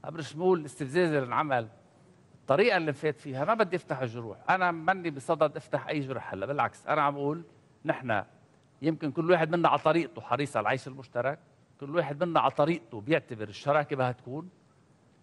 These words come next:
ماشي الحال. بس على الأقل شحن الغرائز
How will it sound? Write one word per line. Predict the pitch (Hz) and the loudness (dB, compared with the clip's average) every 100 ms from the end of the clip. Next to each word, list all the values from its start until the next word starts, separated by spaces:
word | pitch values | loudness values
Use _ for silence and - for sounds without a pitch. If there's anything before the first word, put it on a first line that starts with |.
| - | -2
ماشي | 254 214 | 0 0
الحال. | 202 180 165 | -2 -2 -2
بس | 123 156 | 0 2
على | 247 | 4
الأقل | 220 - 170 175 - _ _ _ _ - _ _ _ _ | 4 4 2 0 -12 _ _ _ _ -20 _ _ _ _
شحن | - 240 196 | 0 0 2
الغرائز | 185 147 156 170 127 104 | 2 4 6 6 2 -4